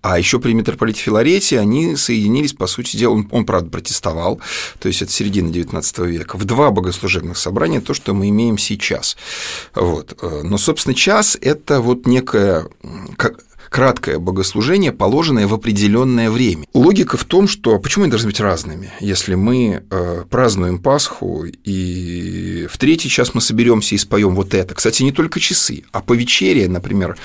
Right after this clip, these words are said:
тоже заменяется на вот это вот последование. И полуношница — то же самое последование, то есть все, кроме утренней, вечерней, и божественной литургии заменяется, все остальные, сколько там получается, из девяти, шесть, шесть остальных,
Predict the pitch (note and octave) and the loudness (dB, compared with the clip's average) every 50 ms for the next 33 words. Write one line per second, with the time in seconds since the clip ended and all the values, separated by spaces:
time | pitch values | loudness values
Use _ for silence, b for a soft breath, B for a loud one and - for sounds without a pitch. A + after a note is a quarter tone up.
0 | B B B B B - C#3+ A#2+ G#2 F#2+ G#2 G2+ F#2+ G#2+ A#2+ B2 B2+ C3+ D3 D3 | B B B B B 0 0 2 2 2 2 2 4 4 4 4 4 2 2 2
1 | C#3 - - A2 G2+ G2 F#2+ F#2+ G#2+ A2+ A#2+ A#2 G#2 G#2+ G#2 G2+ - - A2 G#2 | 0 -2 -2 0 0 0 0 0 0 -2 -2 -2 -2 -2 -4 -4 -2 -2 -2 -2
2 | G2+ G#2+ G2 G2+ F#2+ - G#2+ G2 - - G#2 F#2 G2 F2 B2 A#2+ B2+ C3+ B2 C#3 | 0 -2 -4 -4 -4 -4 -4 -2 -2 -2 -2 -4 -2 -4 -4 -2 0 2 2 2
3 | D#3 G3 G#3 F3 C3+ A#2+ - - F#2 E2+ - - - - - B2+ A#2+ A2+ A2+ - | 2 0 0 0 -2 -2 -2 -6 -8 -6 -8 -10 -10 -6 -4 -4 -4 -2 -4 -2
4 | - C#3+ A#2+ G2+ F2+ F2 F#2 F2 F#2 - - A2+ A2+ F#2 - D#2 - - - - | -2 -2 -2 -2 -4 -6 -6 -6 -6 -4 -4 -4 -6 -6 -8 -12 -14 -12 -12 -10
5 | - - - - D#3+ - - C3 C3+ B2+ A#2+ G#2+ - - - B2 - F#2 F#2 F#2 | -8 -4 -2 -2 -2 0 2 2 2 2 2 0 -2 -4 -8 -6 -6 -4 -4 -4
6 | F#2 F#2 G#2 G2+ - - F#2 D#2+ - - A#1+ - B B B B B B B B | -4 -4 -4 -4 -2 -2 -4 -4 -4 -8 -12 -14 B B B B B B B B
7 | B - - G#2+ F2+ F2+ G#2 G#2 G#2 G2 - - G#2+ F2+ F#2+ G2 G#2+ A#2+ B2+ D3 | B -2 -2 0 0 0 0 0 0 0 -2 -2 -4 -4 -4 -4 -4 -4 -4 -2
8 | F3+ G3+ F#3+ C3+ G2+ G2+ G#2 A2 B2 B2+ A2 G2 F#2 F2+ - - - - - - | -2 0 0 2 2 2 2 2 2 0 0 -2 -4 -4 -6 -6 -6 -4 -2 -2
9 | A#2+ G#2+ - - - A2 A2+ B2 A#2+ G#2 F#2+ E2 D#2 B B B B B B B | 0 0 0 -2 0 0 2 2 2 2 0 -2 -6 B B B B B B B
10 | - - - E2+ - - F2+ F2+ - F#2+ G2 - - E2+ - - - F#2 F#2+ C3 | -10 -10 -8 -8 -6 -8 -8 -6 -6 -6 -4 -4 -6 -6 -6 -6 -6 -4 -4 -2
11 | G2 F#2+ G2+ G#2+ G2+ - - E2+ - - - - - G#2+ G#2 - - - - B | -2 0 -2 0 -2 -4 -6 -6 -8 -8 -6 -2 0 0 0 0 -2 -6 -10 B
12 | B B B B B B B B - - - - - - C3 A#2+ - - - F#2 | B B B B B B B B -16 -10 -6 -4 0 2 2 2 2 0 -2 -4
13 | - - - G2 G#2 A2+ A2 G2 - - - | -4 -2 0 0 2 2 2 0 -2 -6 -12